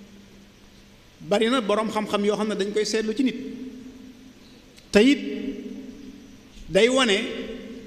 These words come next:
sa fonk sunna ak sa ñàkk fonk sunna. Ndax nit ki moom bu fekkente ne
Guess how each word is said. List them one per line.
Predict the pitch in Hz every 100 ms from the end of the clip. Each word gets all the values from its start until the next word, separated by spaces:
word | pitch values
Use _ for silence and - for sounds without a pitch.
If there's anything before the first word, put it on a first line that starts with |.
| - - - -
sa | - 220
fonk | 208 247 247 190
sunna | - 208 185 202
ak | -
sa |
ñàkk | 196 202 196
fonk | 175 175 -
sunna. | 185 143 - - - - - - - - -
Ndax | 160 190
nit | 233
ki |
moom | 233 233
bu | 202
fekkente | - 247 247 233 214
ne | 208